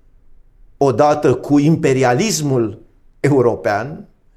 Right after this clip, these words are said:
și, uh, asta să spunem că este de dragul suveranității. Nu, eu, uh, doresc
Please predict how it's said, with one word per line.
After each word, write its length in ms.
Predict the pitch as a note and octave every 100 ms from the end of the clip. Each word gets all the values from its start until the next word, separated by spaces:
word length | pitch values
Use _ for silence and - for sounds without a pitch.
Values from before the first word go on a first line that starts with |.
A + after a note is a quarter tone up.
| _ _
și, 500 | - - E3 F#3 G3+ E3
uh, 260 | D#3+ C#3+
asta 480 | C3 D3 - F#3+ F3
să 160 | - D#3
spunem 340 | - D#3+ F#3
că 120 | D#3 D#3
este 280 | E3+ E3+
de 120 | D#3 D3+
dragul 340 | D#3+ E3 D#3
suveranității. 840 | - C#3+ C#3+ C#3 C3+ D3+ B2+ -
Nu, 160 | C3 D#3
eu, 340 | C3+ C3 B2 -
uh, 260 | A#2+ A2
doresc 520 | G#2+ G#2+ A2+ A2+ -